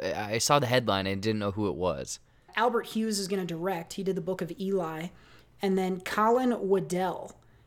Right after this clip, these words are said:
Speaker 2: is joining. It's gonna be, I didn't know this either. The Continental is gonna be put out for,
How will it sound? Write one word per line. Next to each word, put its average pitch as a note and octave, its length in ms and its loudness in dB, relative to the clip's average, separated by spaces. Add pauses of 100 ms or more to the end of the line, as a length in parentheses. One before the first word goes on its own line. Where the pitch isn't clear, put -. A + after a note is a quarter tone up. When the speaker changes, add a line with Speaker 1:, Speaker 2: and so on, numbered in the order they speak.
(280)
Speaker 2:
is F3+ 480 0 (120)
joining. F3+ 720 0 (360)
It's F3+ 120 -4
gonna A3 140 4
be, F#3 400 -2 (320)
I G#3 140 4
didn't G#3 120 4
know F#3 120 0
this G#3 180 0
either. F3+ 380 -2
The F#3+ 80 -4
Continental A3 340 2
is F#3+ 80 -2
gonna G#3 140 0
be F#3+ 160 -4
put G3 180 -4
out - 220 -4
for, F3+ 160 -8